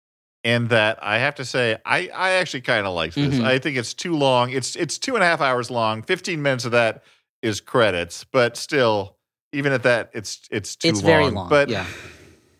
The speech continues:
Speaker 1: but, uh, I mean, I don't know. Maybe it's just on the sliding scale of kind of mediocre action movies that we've done on the p-, podcast. I think it's near the top for me. It's certainly near the top of Netflix would-be blockbusters for me, just because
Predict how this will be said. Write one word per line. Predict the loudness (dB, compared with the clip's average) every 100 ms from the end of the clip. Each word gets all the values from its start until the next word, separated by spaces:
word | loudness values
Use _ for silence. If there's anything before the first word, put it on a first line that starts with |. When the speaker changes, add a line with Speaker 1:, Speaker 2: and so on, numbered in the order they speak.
| -6
Speaker 1:
but, | 2 2 4
uh, | 4 2 2
I | 0
mean, | 0 -2 -4 -12 _ _ -2
I | 0
don't | 0
know. | 0 2
Maybe | 2 0
it's | -2
just | -4 -2
on | -2 -2
the |
sliding | -2 2 2 0 -6
scale | -4 0 2 4 2
of | 0 0
kind | -2 0
of | -4 -6
mediocre | -2 0 2 2 2
action | 2 -2 -8
movies | -6 -4 -6 -4
that | -6
we've | -4 -6 -8 -2
done | -2
on | 0
the | -4
p-, | -8 _ _ _ _ -2
podcast. | 0 0 2 0 0
I | -4
think | -6 -6
it's | -6
near | -2 0
the | 0
top | 0 -2 -2
for | -6
me. | -4 -2 -4 -8 -16 -20 -10
It's | -8 -2
certainly | -2 0 2
near | 2
the | 2
top | 2 2 2 0
of | 2 2 2 -6 -18 _ _
Netflix | -8 0 0 0 -2 -4 -4 -14 -16 _
would-be | -4 0 0 0 -4
blockbusters | 2 4 4 2 -2 -2 -4 -4 -4 -6 -10 -12
for | -6 -4
me, | -2 -4 -6
just | -8 -8
because | -6 0 2 2 0 -8